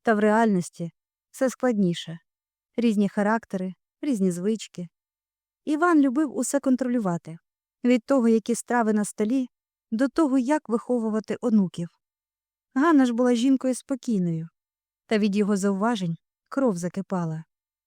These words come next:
«Та ви дитину балуєте», буркнув він,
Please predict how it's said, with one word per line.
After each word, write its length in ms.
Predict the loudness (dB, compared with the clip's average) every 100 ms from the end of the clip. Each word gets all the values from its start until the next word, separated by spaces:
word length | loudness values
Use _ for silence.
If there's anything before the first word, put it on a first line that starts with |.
| _ _ _ _ _ _ _ _ _ _ _ -2
«Та 120 | 0
ви 120 | 2
дитину 440 | 0 2 4 4
балуєте», 720 | 4 2 2 2 0 -4 -12 -14 _ _ _ _ -6
буркнув 480 | -2 -2 0 0 0
він, 260 | 0 -2